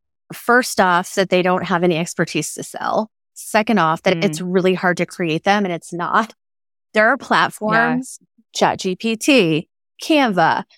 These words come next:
Speaker 1: You can go into Canva's A I tool and create an ebook in twenty minutes. Stan Store, which I love. They basically just walk you through. I tell people this, I'm like, "It literally is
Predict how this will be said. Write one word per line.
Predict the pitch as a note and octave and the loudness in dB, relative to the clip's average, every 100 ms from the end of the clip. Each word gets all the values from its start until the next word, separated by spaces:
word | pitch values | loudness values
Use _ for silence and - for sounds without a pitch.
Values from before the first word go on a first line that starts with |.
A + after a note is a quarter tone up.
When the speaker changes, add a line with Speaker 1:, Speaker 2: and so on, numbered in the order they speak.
| _ | _
Speaker 1:
You | F#3+ F#3+ | -4 0
can | G#3+ G3+ | 2 4
go | G3+ | 4
into | G#3 G#3 | 4 0
Canva's | G#3+ A#3 A3 F#3 F3 - | 2 2 4 2 2 0
A | F3 | 2
I | E3 D#3+ | 2 0
tool | - E3 D#3+ D#3 | -4 -2 0 0
and | - E3 - | -2 -4 -6
create | - F3+ D#3 D3 D3+ D3 - | -6 -2 0 0 0 -4 -4
an | E3+ | -4
ebook | G#3+ F3 E3 D#3+ - - | -2 0 0 0 -6 -6
in | G#3 F#3 - _ | -4 -6 -10 _
twenty | - D#3 E3+ A3+ | -12 -8 -4 -2
minutes. | D4 G#3+ D#3+ - - - _ _ _ | -2 -2 -4 -8 -16 -20 _ _ _
Stan | - - D#4+ C4+ | -8 0 2 2
Store, | A3 - D#3 G#2+ F3+ | 0 0 2 2 0
which | - - - | -2 -2 0
I | B3+ | 2
love. | G3 C#3 - - - | 2 0 -2 -8 -4
They | G#3 A#3+ | 0 0
basically | A3 B3 - B3+ C4 B3+ | 2 2 0 -2 2 2
just | A#3 A3+ | 2 0
walk | F#3+ G3 A3 A3 | 0 0 0 -6
you | G3+ | -8
through. | F#3+ F#3+ F#3 - | -2 0 2 2
I | G#3+ | -2
tell | - - C4 | -2 -2 -2
people | A#3 A3 E3+ | -6 -6 -2
this, | D#3+ E3 - | 0 0 -2
I'm | - | -2
like, | F#3+ G3 - _ _ | -2 -2 -6 _ _
"It | A3 G3+ | -2 0
literally | G3 G3+ G#3+ A3+ B3+ B3+ C4 B3 | 2 4 4 4 4 4 4 4
is | G3 D#3 E3+ G#3 - | 2 2 0 -4 -10